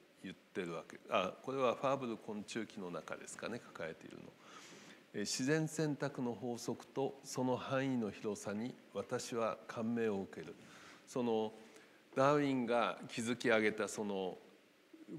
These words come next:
こういうふうにして自然に、え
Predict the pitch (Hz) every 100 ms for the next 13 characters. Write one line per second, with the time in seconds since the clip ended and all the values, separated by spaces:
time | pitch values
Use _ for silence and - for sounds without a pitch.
0 | 135 - 131 147 151 147 147 135 131 -
1 | - 123 101 - 113 110 120 120 117 113
2 | - - - - - 95 95 90 85 85
3 | -